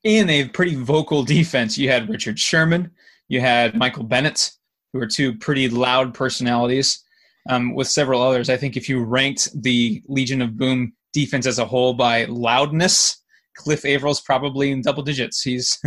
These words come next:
<laughs> probably towards the bottom, but I think that's not necessarily a bad thing. He was a fine player and was part of, a vital part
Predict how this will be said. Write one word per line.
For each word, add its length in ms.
<laughs> 260
probably 240
towards 240
the 60
bottom, 340
but 100
I 80
think 220
that's 240
not 100
necessarily 480
a 60
bad 320
thing. 180
He 140
was 340
a 80
fine 420
player 460
and 240
was 260
part 280
of, 160
a 80
vital 400
part 340